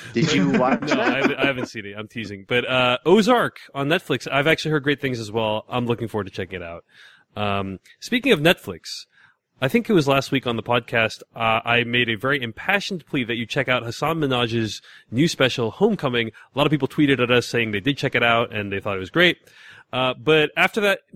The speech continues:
Speaker 2: that massive, uh, you know, im-, plea of, of checking it out, I realized shortly after we recorded the podcast that I did not get the name of the special correct.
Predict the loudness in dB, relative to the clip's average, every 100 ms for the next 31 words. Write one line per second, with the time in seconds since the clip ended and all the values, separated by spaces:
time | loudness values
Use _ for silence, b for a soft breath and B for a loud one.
0 | -10 -2 -2 -2 -4 0 0 0 -2 -2
1 | -4 -12 -4 0 2 0 -2 -10 -4 2
2 | 4 4 2 -2 -4 -12 -12 -4 2 4
3 | 4 4 0 -2 -10 -8 -6 -4 -4 -2
4 | 0 0 0 b b b 2 2 4 2
5 | 2 2 2 -2 -12 -6 -6 -2 -2 0
6 | 0 2 0 0 0 0 0 0 0 0
7 | 0 0 0 2 2 2 -2 -2 2 2
8 | 2 -2 -4 -6 -8 -10 -14 -16 -16 -10